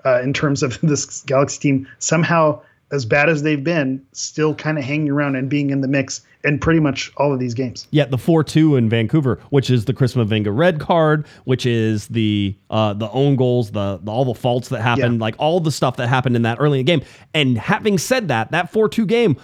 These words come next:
Speaker 2: was three two in the second half because the Galaxy
Speaker 1: Yeah.
Speaker 2: came back in that game. They were not
Speaker 1: That
Speaker 2: out of place in that one. Um,
Speaker 1: Yeah, that, that's the one I pointed to and said, "Well, that's the worst performance." That, that's when I feel like I lost hope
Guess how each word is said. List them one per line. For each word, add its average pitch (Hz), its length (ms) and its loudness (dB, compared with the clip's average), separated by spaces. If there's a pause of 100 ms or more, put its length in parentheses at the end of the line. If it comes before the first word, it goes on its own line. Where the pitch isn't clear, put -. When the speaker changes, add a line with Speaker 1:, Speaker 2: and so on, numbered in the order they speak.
(140)
Speaker 2:
was 160 220 2
three 254 400 0
two 269 280 2
in 208 80 4
the 170 60 4
second 190 320 0
half 180 280 0
because 143 220 2
the 143 80 0
Galaxy 175 380 -2
Speaker 1:
Yeah. 123 80 0
Speaker 2:
came 170 120 2
back 170 220 0
in 127 80 2
that 107 160 0
game. 92 280 -4 (260)
They 143 80 2
were 147 160 2
not 151 240 0
Speaker 1:
That 170 100 4
Speaker 2:
out 127 140 2
of 104 80 -4
place 98 320 -6
in 87 80 -6
that 80 160 -10
one. 73 180 -14 (320)
Um, 113 300 0
Speaker 1:
Yeah, 160 160 -2
that, 151 340 -4
that's 170 220 0
the 190 80 0
one 160 160 0
I 147 80 0
pointed 156 280 -4
to 156 80 -2
and 131 80 -4
said, 147 120 -2
"Well, 143 160 0
that's 160 240 0
the 147 100 -4
worst 135 300 -2
performance." 117 500 -6
That, 139 220 -2 (160)
that's - 380 -2
when 143 240 0
I 143 160 2
feel 147 300 -4
like 123 260 -4
I 131 100 -2
lost 123 320 -2
hope 139 260 0